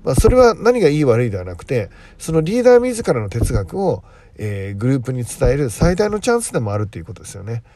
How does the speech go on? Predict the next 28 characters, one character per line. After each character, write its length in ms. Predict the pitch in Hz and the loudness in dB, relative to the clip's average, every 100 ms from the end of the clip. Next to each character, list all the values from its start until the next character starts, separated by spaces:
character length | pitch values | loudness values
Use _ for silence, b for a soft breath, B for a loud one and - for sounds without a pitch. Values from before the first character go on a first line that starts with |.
| b b b | b b b
こ 140 | - 196 | -2 0
う 60 | |
い 80 | 202 | 2
う 80 | 196 | -2
生 100 | 185 | -4
き 60 | - | -6
方 220 | 196 131 | -4 -2
を 60 | 92 | -4
す 160 | - | -8
る 80 | 135 | -8
ん 80 | 92 | -6
だ 120 | 95 | -8
っ 40 | |
て、 300 | 90 - 67 _ b b - | -10 -18 -20 _ b b -12
え 80 | |
ー、 20 | 123 | -2
こ 140 | 190 | 2
う 60 | 202 | 2
い 60 | |
う 40 | 180 | 2
判 220 | 190 180 | 0 -4
断 160 | 104 | -6
を 40 | 90 | -8
す 140 | - | -8
る 80 | 143 | -6
ん 60 | 110 | -6
だ 140 | 95 | -8
と。 240 | - - | -12 -18